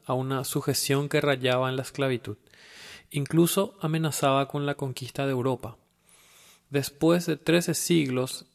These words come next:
la fe maometana aún domina a más de doscientos millones de personas en el, y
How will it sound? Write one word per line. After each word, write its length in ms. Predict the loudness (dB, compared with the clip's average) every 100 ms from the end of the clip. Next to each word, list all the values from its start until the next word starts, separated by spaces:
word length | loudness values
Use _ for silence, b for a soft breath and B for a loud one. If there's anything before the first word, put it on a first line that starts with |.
| _
la 180 | -2 0
fe 220 | 0 0
maometana 840 | 2 0 0 -2 0 0 2 -4 -4
aún 280 | -4 -2 -2
domina 440 | -2 -2 -2 -4
a 40 |
más 300 | -2 -4 -4
de 80 | -2
doscientos 560 | -2 -2 -2 -4 -6 -6
millones 400 | -6 -4 -2 -2
de 80 | -4
personas 560 | -4 -4 -4 -4 -6 -6
en 100 | -4
el, 160 | -4 -6 -16 -6
y 300 | -2 -2